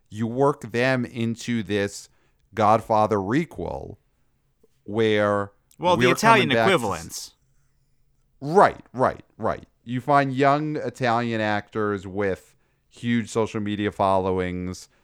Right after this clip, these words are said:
Speaker 1: uh, you know, uh, on the, the pizza app, whatever, whatever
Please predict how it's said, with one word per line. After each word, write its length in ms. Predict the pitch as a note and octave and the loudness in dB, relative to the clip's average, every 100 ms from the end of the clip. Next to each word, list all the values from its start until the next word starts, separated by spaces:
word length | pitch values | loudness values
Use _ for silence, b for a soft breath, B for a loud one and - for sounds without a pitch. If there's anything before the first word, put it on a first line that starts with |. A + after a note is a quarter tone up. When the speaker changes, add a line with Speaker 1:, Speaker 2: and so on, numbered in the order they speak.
| _ _ _ | _ _ _
Speaker 1:
uh, 580 | F#2+ F2+ F2 F2 E2+ E2+ - | 0 2 2 0 -2 -6 -14
you 180 | A2+ A2+ | -8 -6
know, 360 | F#2 E2 E2 - | -2 -4 -6 -10
uh, 40 | - F#2 D#2 | -4 -2 -2
on 360 | F2+ E2+ D#2+ - _ _ _ _ C3 | -4 -6 -10 -14 _ _ _ _ -20
the, 200 | A#2+ A2+ | -14 -10
the 100 | G2 | -10
pizza 360 | - G#2+ - F#2 | -8 -8 -4 -4
app, 440 | F2+ E2+ E2 - - _ | -2 -2 -6 -12 -20 _
whatever, 460 | G2+ F#2+ F#2+ F#2 | -6 -2 -2 -2
whatever 720 | F2 G2 G2+ F#2 F#2+ F2+ E2+ | -2 0 0 2 0 0 -2